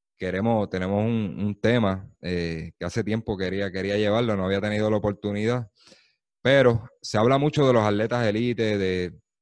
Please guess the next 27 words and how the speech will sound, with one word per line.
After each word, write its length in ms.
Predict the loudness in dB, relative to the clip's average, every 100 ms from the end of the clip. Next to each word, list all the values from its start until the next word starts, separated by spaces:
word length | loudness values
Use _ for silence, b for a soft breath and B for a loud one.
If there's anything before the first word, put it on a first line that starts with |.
| _ _
en, 380 | -12 -10 -10 -8
en 60 | -8
el 60 |
caso 220 | -8 -8 -6
de 20 |
Puerto 320 | -8 -6 -4
Rico, 300 | -2 -4 -4
un 100 | -8
Andrés 260 | -8 -6 -6
Arroyo, 720 | -6 -4 -2 -2 -2 -2 -4
un 320 | -6 -12 -10
Ryan 260 | -8 -8 -10
Sánchez, 540 | -12 -12 -12 -14 -16
un 80 | -12
Weldy 300 | -10 -10 -10
Va-, 200 | -10 -12
eh, 380 | _ -18 -18 -20 _
Weldy 260 | -14 -10 -8
Vázquez, 520 | -6 -8 _ -8 -8 b b b b
en, 200 | -12 -10
eh, 180 | -8 -8
a 100 | -8 -4
nivel 220 | -2 -4
internacional 520 | -4 -6 -6 -8 -10
un 120 | -8
Usain 360 | -8 -6 -6 0
Bolt, 300 | 2 0